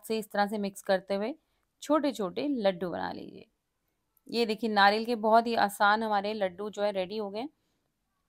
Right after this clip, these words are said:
बनाने का तरीका बड़ा यूनिक है और ये बड़े गुणों की खान है। अगर आपकी कमर में दर्द रहती है, घुटनों में, जोड़ों में स्पेशली दर्द रहती है और आपकी याददाश्त कमज़ोर हो रही है तो उसके लिए बहुत ही रामबाण औषधि है। बच्चों के एग्जाम आ रहे हैं ना, आप ये बच्चों को खिलाएंगे ना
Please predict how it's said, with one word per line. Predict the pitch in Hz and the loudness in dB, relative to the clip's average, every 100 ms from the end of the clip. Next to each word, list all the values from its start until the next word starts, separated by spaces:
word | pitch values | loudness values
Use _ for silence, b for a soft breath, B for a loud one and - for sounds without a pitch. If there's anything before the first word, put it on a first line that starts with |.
| _ | _
बनाने | 185 202 202 208 | 0 6 6 6
का | 233 233 | 4 2
तरीका | 226 214 233 | 0 2 4
बड़ा | 233 | 4
यूनिक | 240 220 214 220 240 | 2 0 -2 -4 -6
है | 254 _ _ _ _ | -10 _ _ _ _
और | - 226 | 2 4
ये | 240 | 4
बड़े | 226 233 277 | 4 4 4
गुणों | 220 226 226 | 2 2 2
की | 233 240 | 0 -4
खान | 214 202 202 | 2 4 4
है। | 214 | 2
अगर | 202 208 | 4 6
आपकी | 202 202 226 226 226 _ _ _ - | 6 2 -6 -6 -6 _ _ _ 6
कमर | 233 262 | 6 6
में | 262 226 | 4 6
दर्द | 214 196 | 6 6
रहती | 196 190 | 4 2
है, | 220 | -2
घुटनों | 208 208 240 | -4 0 0
में, | 240 | 2
जोड़ों | 208 220 254 | 2 4 4
में | 269 | 2
स्पेशली | - 226 247 240 | 2 0 0 2
दर्द | 220 196 | 2 4
रहती | 196 196 | 2 4
है | 254 | 4
और | 247 | 8
आपकी | 226 220 233 | 8 6 6
याददाश्त | 202 202 240 262 | 8 8 6 2
कमज़ोर | 214 202 196 196 | -2 -4 -4 -4
हो | |
रही | 202 | -4
है | 220 | -4
तो | 240 | -6
उसके | 226 - 233 | -6 -6 -6
लिए | 240 262 | -4 -6
बहुत | 202 208 233 262 | -2 2 2 2
ही | |
रामबाण | 208 202 208 214 202 | 4 6 6 6 4
औषधि | 190 185 196 208 | 2 -2 -8 -4
है। | 233 - _ _ _ - | -4 -6 _ _ _ 0
बच्चों | 233 254 311 311 | 2 4 6 6
के | |
एग्जाम | 294 226 254 262 | 6 8 10 10
आ | 247 | 8
रहे | 220 | 6
हैं | 220 | 2
ना, | 233 | -2
आप | 220 220 | -2 -4
ये | 220 | -4
बच्चों | 196 - 214 | -6 -6 -8
को | 226 | -8
खिलाएंगे | 220 208 190 185 | -8 -4 -2 -2
ना | 190 226 | -6 -10